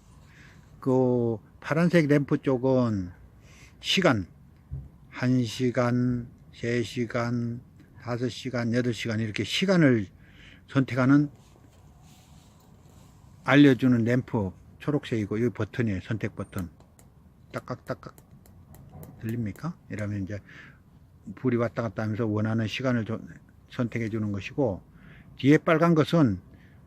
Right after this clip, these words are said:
온도의 강도 일, 이, 삼, 사 단으로 이제 요 뒤에 버튼으로 끄덕끄덕 하-, 이제 눌렀다 놨다 하면 되는 거고요.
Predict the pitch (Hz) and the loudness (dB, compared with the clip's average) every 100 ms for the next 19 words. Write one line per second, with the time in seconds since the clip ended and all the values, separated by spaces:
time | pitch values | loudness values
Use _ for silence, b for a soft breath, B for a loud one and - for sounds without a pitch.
0 | - - - - - - - - 151 170 | -20 -20 -20 -20 -20 -20 -20 -2 4 6
1 | 165 151 - 117 113 135 104 87 - 156 | 8 6 4 0 0 2 0 -4 -2 2
2 | 151 147 139 135 107 110 123 123 110 117 | 4 4 2 -2 -2 -4 0 0 0 -2
3 | 110 107 110 107 113 101 104 135 135 127 | -2 -4 -6 -6 -6 -6 -6 -2 -2 -2
4 | 98 - 107 95 98 98 92 - - b | -8 -8 -10 -10 -12 -12 -14 -18 -20 b
5 | b b b - 107 101 110 110 113 107 | b b b -10 -6 -4 -4 -4 -4 -6
6 | 101 98 101 95 95 92 87 85 82 | -6 -6 -4 -6 -6 -8 -10 -12 -16